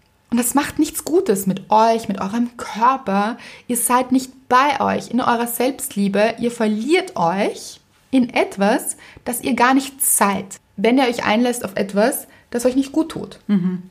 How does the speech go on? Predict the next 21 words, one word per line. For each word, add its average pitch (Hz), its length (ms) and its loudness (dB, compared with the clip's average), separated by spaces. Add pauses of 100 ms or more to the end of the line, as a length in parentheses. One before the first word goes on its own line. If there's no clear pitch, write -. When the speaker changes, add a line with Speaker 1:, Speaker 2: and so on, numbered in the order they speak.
(420)
Speaker 1:
Aber 233 420 2
auf 220 260 -4
der 220 180 2
Suche 285 340 -2
nach 226 160 0
dem 196 260 2
Kick - 400 -6 (520)
oder 254 260 0
diesem 214 280 0
Gefühl 240 600 0 (420)
der 190 180 4
tiefen 262 500 2
Liebe, 214 560 2 (1300)
das 208 180 0
sich 247 140 -6
ja - 120 0
auch 220 120 2
manche 196 340 2
über 214 220 -2
Substanzen 196 540 -2
holen. 156 380 -4